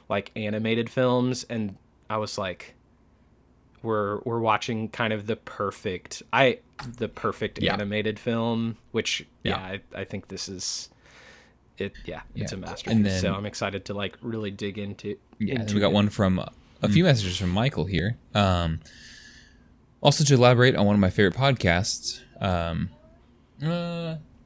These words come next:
Speaker 3: the Hashiest Inn releases all episodes early for patrons. So he's talking about kind of, we, we talked about doing some Patreon exclusive kind of stuff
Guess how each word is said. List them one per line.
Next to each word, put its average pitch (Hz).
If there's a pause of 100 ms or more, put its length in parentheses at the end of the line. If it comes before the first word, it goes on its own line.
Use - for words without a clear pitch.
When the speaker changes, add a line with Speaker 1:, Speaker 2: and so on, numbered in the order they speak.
Speaker 3:
the 120
Hashiest 147
Inn 127
releases 117
all 107
episodes 104
early 113
for 98
patrons. 110
So 135
he's 127
talking 143
about 107
kind 107
of, 90
we, 107
we 107
talked 107
about 95 (240)
doing 104
some 95
Patreon 95
exclusive 87
kind 85
of 90
stuff 85